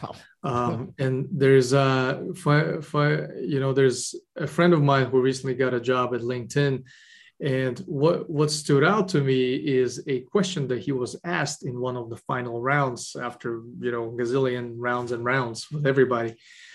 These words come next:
Speaker 2: Um, his direct manager asked him a question, which was within the lines of, "What can you do with your eyes closed?"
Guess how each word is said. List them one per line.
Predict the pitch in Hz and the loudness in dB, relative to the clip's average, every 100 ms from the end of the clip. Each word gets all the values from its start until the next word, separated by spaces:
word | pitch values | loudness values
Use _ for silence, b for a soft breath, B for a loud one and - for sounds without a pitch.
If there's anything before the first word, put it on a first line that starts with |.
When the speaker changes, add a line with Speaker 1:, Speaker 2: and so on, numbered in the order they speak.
| B B - | B B -6
Speaker 2:
Um, | 139 120 120 117 120 - - - | -2 0 0 -2 -6 -10 -16 -2
his | 143 143 | 2 4
direct | 147 170 160 - | 6 6 4 2
manager | 147 143 156 156 131 131 | 2 2 4 4 4 4
asked | 135 139 | 2 -2
him | 131 117 | -6 -8
a | |
question, | - 175 190 - 135 120 - b b b b - | 0 4 4 4 -2 -4 -12 b b b b 4
which | 135 131 180 - | 4 4 -6 -6
was | - 170 143 135 - - 185 311 | -6 2 4 4 0 -6 -8 -2
within | 143 151 196 | 2 6 8
the | 160 | 8
lines | 151 139 131 | 8 6 4
of, | 120 147 | 0 4
"What | 196 196 | 2 4
can | 175 156 | 0 0
you | 143 | 0
do | 123 151 | 2 2
with | 143 135 | 2 0
your | 127 131 | -2 -4
eyes | 135 131 127 | -6 -6 -8
closed?" | - 135 123 - - | -4 -4 -4 -10 -18